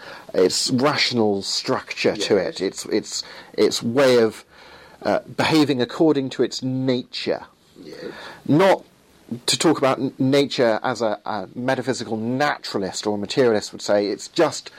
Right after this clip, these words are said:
Speaker 1: nature existing on its own, nothing to do with God. No, rather this is its, its God-given nature.
Speaker 2: Yes, because
Speaker 1: Yeah.
Speaker 2: you, you, uh, you, you, you said, uh, rational. Rational structure is logos,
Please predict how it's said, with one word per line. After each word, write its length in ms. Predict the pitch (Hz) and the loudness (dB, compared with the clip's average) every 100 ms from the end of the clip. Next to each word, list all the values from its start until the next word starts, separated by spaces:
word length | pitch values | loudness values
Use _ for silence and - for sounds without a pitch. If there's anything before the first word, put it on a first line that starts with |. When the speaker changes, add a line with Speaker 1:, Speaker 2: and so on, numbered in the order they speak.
| - - | -20 -4
Speaker 1:
nature 580 | 131 151 151 - 123 117 | 2 2 0 2 4 4
existing 460 | 113 117 143 - 123 | -2 -2 -2 0 0
on 120 | 113 | 0
its 160 | 104 | 0
own, 360 | 117 98 87 82 _ - | 0 0 -4 -12 _ -10
nothing 320 | 113 127 131 | -4 -2 -2
to 80 | 101 | 0
do 120 | 113 | 0
with 120 | 101 - | 0 2
God. 360 | 101 73 - - _ _ - - - - | 2 2 -4 -16 _ _ -20 -20 -20 -6
No, 220 | 117 113 | 2 2
rather 340 | 107 131 127 120 | 4 4 4 2
this 220 | 135 131 | 0 -2
is 140 | 117 123 | -4 -4
its, 180 | - - - | -6 -10 0
its 200 | 175 131 | 0 0
God-given 880 | 131 117 160 160 123 131 127 117 113 | -8 0 4 4 2 0 0 0 -2
nature. 480 | 113 - - 85 76 _ _ _ - - - - | -2 -2 -2 -2 -2 _ _ _ -20 -20 -20 -4
Speaker 2:
Yes, 200 | 180 180 | 0 0
because 260 | - 135 175 | 0 0 2
Speaker 1:
Yeah. 120 | 185 | 2
Speaker 2:
you, 160 | 170 139 | 2 0
you, 380 | 160 139 131 139 | -2 -4 -6 -8
uh, 140 | 156 | -6
you, 600 | 165 147 - 170 170 - - | -6 -8 -10 -12 -12 -14 -14
you, 340 | 127 131 120 104 110 | -4 -2 -2 -8 -8
you 80 | 117 | -6
said, 360 | 131 123 127 - - | 0 0 0 -6 -6
uh, 120 | 104 101 - - | -4 -4 -6 -4
rational. 520 | 117 127 - 87 151 - - - _ | 2 2 0 -14 -14 -16 -20 -20 _
Rational 540 | - 117 143 - 135 113 | 0 2 2 -2 -6 -6
structure 580 | - 117 110 - 156 135 | -6 -6 -6 -2 0 0
is 300 | 143 131 - _ - | -2 -6 -10 _ -2
logos, 580 | 175 147 80 - - | 2 2 0 -10 -16